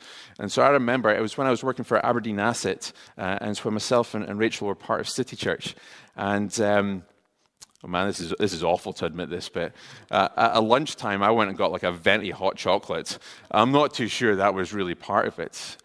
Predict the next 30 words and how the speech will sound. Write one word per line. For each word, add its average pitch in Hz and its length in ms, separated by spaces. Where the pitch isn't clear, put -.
but 147 80
I'm 147 80
not 190 120
too 180 80
sure 165 200
my 131 160
focus - 560
was 107 160
right 92 180
on 92 140
it. - 240
I 127 40
wasn't 160 640
focusing - 460
on 123 80
how 143 280
I 147 100
could - 200
feast - 680
on 117 140
God 117 320
at 113 160
that 117 220
time. - 260
We 127 100
need 151 160
to 156 80
make 143 120
sure - 180
that 127 300